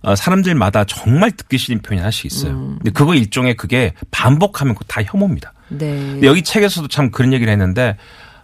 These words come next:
Speaker 1: 아, 일본 가보면 일본의 극우 운동 세력들이 조센징, 조센징.
Speaker 2: 음.
Speaker 1: 한국 사람이랑 조선인이라고 얘기하면서 일본에서 나가라.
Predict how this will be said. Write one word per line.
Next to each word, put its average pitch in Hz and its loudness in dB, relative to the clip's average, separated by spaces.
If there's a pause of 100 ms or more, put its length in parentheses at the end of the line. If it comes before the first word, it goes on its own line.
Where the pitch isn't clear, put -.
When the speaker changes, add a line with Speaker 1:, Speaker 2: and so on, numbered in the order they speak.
Speaker 1:
아, 110 4
일본 135 2
가보면 123 0
일본의 127 2
극우 165 0
운동 120 2
세력들이 92 -4 (380)
조센징, 139 2
조센징. 82 -2 (160)
Speaker 2:
음. 151 -8
Speaker 1:
한국 175 2
사람이랑 101 2
조선인이라고 110 2
얘기하면서 78 -2 (400)
일본에서 113 4
나가라. 110 2